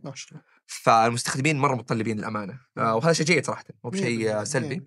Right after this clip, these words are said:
Speaker 1: لما الواحد
Speaker 2: فنقدر، وبرضو عندنا قاعد ناخذ بيانات كثيرة من المستخدمين، طبعا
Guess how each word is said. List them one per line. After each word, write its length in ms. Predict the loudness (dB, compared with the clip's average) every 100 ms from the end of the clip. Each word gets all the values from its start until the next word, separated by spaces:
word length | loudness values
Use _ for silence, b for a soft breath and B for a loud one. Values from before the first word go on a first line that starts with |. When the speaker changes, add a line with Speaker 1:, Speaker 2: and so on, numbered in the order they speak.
| -12
Speaker 1:
لما 140 | -10
الواحد 240 | -10 -10 0
Speaker 2:
فنقدر، 680 | 2 4 4 4 2 -2 -2
وبرضو 880 | 0 2 4 4 6 6 4 2
عندنا 360 | 2 2 2 2
قاعد 220 | 2 2
ناخذ 240 | 2 0 2
بيانات 260 | 2 2
كثيرة 200 | -2 0
من 60 | 0
المستخدمين، 480 | -2 -10 -12 -14 -14 _
طبعا 400 | -10 -8 -8 -10